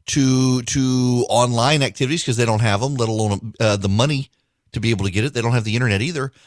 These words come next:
They're gonna fall further and further behind. And you are going to have a more class-structured society in this country. The meritocracy will die. Schools need to be open. Kids need to be educated.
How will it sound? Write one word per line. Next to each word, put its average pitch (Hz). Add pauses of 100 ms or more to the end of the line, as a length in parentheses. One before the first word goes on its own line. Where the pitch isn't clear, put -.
(160)
They're 113
gonna 120
fall 120
further 104
and 98
further 98
behind. 104 (260)
And 117
you 113
are 117
going 131
to 120
have 117
a 113
more 110
class-structured 107
society 117
in 82
this 80
country. 101 (240)
The 120
meritocracy 107
will 113
die. 123
Schools 131
need 113
to 110
be 120
open. 90 (880)
Kids 113
need 113
to 107
be 123
educated. 101